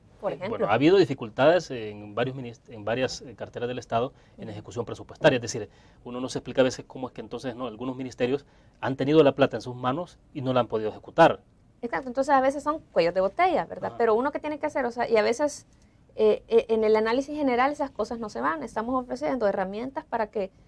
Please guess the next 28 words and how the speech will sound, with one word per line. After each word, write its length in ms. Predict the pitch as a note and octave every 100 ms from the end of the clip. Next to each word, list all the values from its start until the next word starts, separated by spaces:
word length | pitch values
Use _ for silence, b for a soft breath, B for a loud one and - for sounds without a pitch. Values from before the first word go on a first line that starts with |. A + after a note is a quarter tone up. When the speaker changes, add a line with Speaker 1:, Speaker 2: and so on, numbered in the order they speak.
| b _
Speaker 1:
nos 100 | F#3+
sentemos, 460 | F#3+ F3 A3+ C4+ B3
digamos, 260 | A#3 A3
por 140 | - G3+
ejemplo, 320 | B3 A3 G3
el 80 | F#3
tema 240 | A3+ B3
de 60 | A#3
salud, 360 | F#3+ A#3+ C#4+ - _ -
por 80 | -
decir 180 | G3+
algo, 200 | G#3 G#3+
es 40 | G#3+
un 80 | G#3+
tema 200 | A3 A3
complicado 680 | G#3+ - F#3 - - -
porque 220 | - G#3+
usted 180 | G#3 G3+
tiene 240 | A3+ G#3+ G3+
ahí 280 | G3 A3 G#3+
instancias 440 | G3 G#3 G3 G3
regionales, 760 | F#3 F#3 F3 A#3 B3+ B3 A3+
nacionales. 840 | G#3+ G3 G3 F#3+ A#3+ B3 A#3 A3+ A3+ b b b b
Entonces 440 | G#3+ G#3 G#3+ A#3+ B3
estamos 360 | A#3+ B3 C4
haciendo 380 | B3+ C4 A3+ F#3+
anal-, 280 | - G3 G3
eh, 140 | -